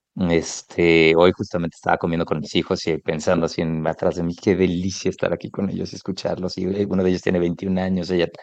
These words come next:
mi chi-, mi chiquita tiene dieciocho <laughs> años, ya no es ninguna chiquita. Eh, mi hijo está ahorita apasionado con la historia y me encanta escuchar su pasión con la historia, está dando clases de historias y, y, y mi hija con la danza y, ¿no? Eh, cómo, cómo vives a través de ellos.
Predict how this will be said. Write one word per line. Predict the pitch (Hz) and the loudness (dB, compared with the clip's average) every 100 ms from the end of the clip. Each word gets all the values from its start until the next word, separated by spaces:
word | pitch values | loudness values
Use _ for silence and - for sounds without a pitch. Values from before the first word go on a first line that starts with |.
| - - - | -20 -16 -2
mi | 87 | -2
chi-, | - 92 | 0 2
mi | 90 | 2
chiquita | 87 - 117 101 104 | 2 0 0 4 4
tiene | 101 90 87 | 4 2 2
dieciocho | 85 - 92 - | 2 2 -2 0
<laughs> | |
años, | 170 123 110 95 - | 2 4 2 -2 -4
ya | 98 | -6
no | 98 | -4
es | 95 | -4
ninguna | 95 98 92 | -4 -4 -6
chiquita. | - - 90 - - - - _ _ _ - | -8 -14 -16 -12 -14 -14 -20 _ _ _ -2
Eh, | 101 90 90 87 90 90 | 4 6 8 8 6 4
mi | 98 | 4
hijo | 98 | 2
está | - 92 | 4 4
ahorita | 95 101 | 6 4
apasionado | - 92 - 92 92 95 90 | 0 -4 2 4 6 6 4
con | 87 | -2
la | 85 | -4
historia | - 90 87 85 | -4 0 2 2
y | 85 | 0
me | 85 | -2
encanta | - 98 92 - | 0 2 2 0
escuchar | 90 - - 87 | -6 -8 -6 -6
su | - - | -6 -6
pasión | 95 92 | -6 -6
con | - | -6
la | 80 | -4
historia, | - 85 | 0 0
está | - 85 | 2 -2
dando | 90 - | -2 -2
clases | 92 85 | -4 -6
de | |
historias | 82 - 90 87 90 92 | -10 -2 0 0 -2 -8
y, | - | -14
y, | 90 92 98 107 98 98 | -10 -8 -6 -4 -4 0
y | 90 | 2
mi | 90 | 2
hija | 101 | 0
con | 90 80 | 0 4
la | 80 | 6
danza | 90 101 95 - 92 | 6 4 2 0 -2
y, | - 101 - | -2 -8 -12
¿no? | 113 | -10
Eh, | - 120 98 - - 117 | -6 -6 -6 -12 -14 0
cómo, | 113 110 | 2 4
cómo | 120 107 | 4 6
vives | 98 101 98 - | 6 6 4 2
a | - | -2
través | - 82 87 | -2 -2 0
de | 87 | 0
ellos. | 82 82 - | 0 -2 -4